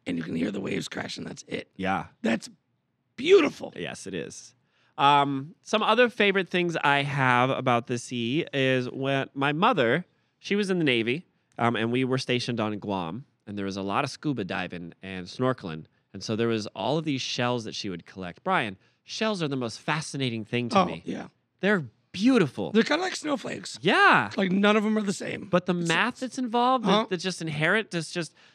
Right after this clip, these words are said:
Speaker 2: like, uh, the spiral shells, or, like, have you ever seen brain coral? My God,
Speaker 1: Mm-hmm.
Speaker 2: have you ever seen brain
Speaker 1: I
Speaker 2: coral?
Speaker 1: have.
Speaker 2: It's the craziest shit.
Speaker 1: Yep.
Speaker 2: Uh, sand dollars are
Speaker 1: Yep.
Speaker 2: crazy to me. Like, how does that shit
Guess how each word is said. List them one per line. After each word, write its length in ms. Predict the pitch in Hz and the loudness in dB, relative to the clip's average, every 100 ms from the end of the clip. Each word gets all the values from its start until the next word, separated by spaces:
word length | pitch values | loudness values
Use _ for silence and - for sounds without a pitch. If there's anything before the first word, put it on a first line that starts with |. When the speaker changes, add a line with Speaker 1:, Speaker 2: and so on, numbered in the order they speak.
| - | -2
Speaker 2:
like, 180 | 156 151 | 0 2
uh, 160 | 147 | 2
the 120 | 139 | 2
spiral 440 | 139 - 143 185 190 | -2 0 2 2 0
shells, 480 | - 190 185 185 151 | 2 4 6 4 2
or, 160 | 135 - - - | 0 -2 -12 -4
like, 140 | 131 | 0
have 100 | 156 | 2
you 80 | 190 | 2
ever 140 | 220 | 0
seen 240 | 208 254 139 | -2 -4 0
brain 400 | 120 131 151 180 | 2 4 2 0
coral? 400 | - 190 202 196 | 2 4 4 4
My 240 | 170 202 | 2 0
God, 300 | 160 185 170 | 2 6 6
Speaker 1:
Mm-hmm. 80 | 160 | 6
Speaker 2:
have 100 | 143 | 4
you 100 | 160 | 2
ever 140 | 180 | 0
seen 180 | 190 208 | -2 -4
brain 360 | 143 185 208 233 | 2 2 2 0
Speaker 1:
I 40 | |
Speaker 2:
coral? 200 | 226 220 | 4 8
Speaker 1:
have. 160 | 240 254 | 8 8
Speaker 2:
It's 160 | 240 | 4
the 100 | - | 0
craziest 840 | 226 - - 269 285 294 302 330 254 | -4 -4 0 0 2 2 4 2 2
shit. 480 | - 302 359 269 | -2 0 2 2
Speaker 1:
Yep. 220 | - 196 - _ - | 2 0 -2 _ 2
Speaker 2:
Uh, 240 | 160 165 | 4 4
sand 440 | 160 - 196 226 247 | 0 -2 0 2 4
dollars 460 | 240 247 269 247 | 6 6 4 4
are 40 | 226 | 4
Speaker 1:
Yep. 100 | 202 | 4
Speaker 2:
crazy 320 | 226 233 226 | 4 2 0
to 80 | 233 | 2
me. 220 | 233 240 | 2 2
Like, 160 | 202 175 | 2 2
how 160 | 202 | 2
does 160 | 240 233 | 2 2
that 160 | 233 | -2
shit 300 | 196 - 214 | -2 -4 -4